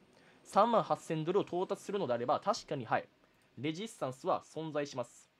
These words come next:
レジスタンスはこの辺りで存在しますが、ただ、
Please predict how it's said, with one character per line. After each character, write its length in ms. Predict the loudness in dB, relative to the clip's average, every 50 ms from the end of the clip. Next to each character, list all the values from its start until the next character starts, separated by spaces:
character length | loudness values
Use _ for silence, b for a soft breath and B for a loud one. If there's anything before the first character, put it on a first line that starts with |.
| _ _ _ b b b b b b b -10
レ 140 | -8 -8 -8
ジ 140 | -8 -10 -12
ス 80 | -6
タ 100 | -4 -6
ン 40 | -4
ス 100 | -4 -4
は 100 | -6 -6
こ 140 | -4 -4 -4
の 80 | -2 -2
辺 280 | -2 -2 -4 -6 -6
り 60 | -6 -8
で 240 | -6 -6 -6 -8 -12 _
存 360 | _ -12 -8 -8 -6 -6 -6
在 180 | -4 -4 -4 -4
し 160 | -4 -6 -4
ま 100 | -4 -4
す 140 | -4 -4 -4
が、 240 | -2 -2 -2 -2 -4 _ _ _ _ _ b b b b b b b
た 100 | -4 -2
だ、 240 | 0 0 -2 -2 -6